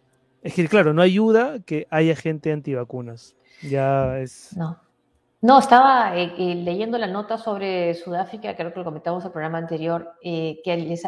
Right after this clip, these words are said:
Speaker 2: el gobierno sudafricano, según el New York Times, ha pedido que no manden más vacunas a los países, a Estados Unidos,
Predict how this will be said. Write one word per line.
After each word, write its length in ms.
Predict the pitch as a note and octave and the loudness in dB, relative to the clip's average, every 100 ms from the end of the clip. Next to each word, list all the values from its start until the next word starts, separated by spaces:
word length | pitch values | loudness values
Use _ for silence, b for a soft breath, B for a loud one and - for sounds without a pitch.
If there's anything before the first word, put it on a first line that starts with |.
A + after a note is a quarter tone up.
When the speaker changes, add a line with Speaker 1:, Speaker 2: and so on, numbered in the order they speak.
| F3 | -6
Speaker 2:
el 100 | E3 | -4
gobierno 320 | E3 G3 G#3+ | -4 -4 -6
sudafricano, 580 | F#3+ D#3 E3 F#3 F#3 D3+ | -8 -8 -4 -2 -2 -6
según 260 | - C#3+ D#3+ | -8 -10 -8
el 60 | |
New 120 | E3+ | -4
York 220 | E3 D#3+ D#3+ | -2 -4 -2
Times, 300 | E3+ E3+ E3 | -4 -4 -6
ha 80 | F3 | -6
pedido 260 | F3 F3+ F#3+ | -2 -2 -4
que 100 | D3+ | -8
no 120 | D3 | -8
manden 420 | D#3+ G#3+ - C#3+ | -2 -2 -2 -6
más 140 | C#3 C#3 | -10 -12
vacunas 500 | C#3 D3+ D3 D3 - B B B B | -14 -12 -10 -12 -12 B B B B
a 80 | E3 | -4
los 100 | D#3+ | -4
países, 420 | D#3 D3+ D3+ D#3+ | -2 -2 -2 -4
a 220 | D3+ - | -6 -12
Estados 300 | C#3 E3+ E3+ | -2 2 2
Unidos, 320 | E3+ F3 E3+ | 0 -4 -4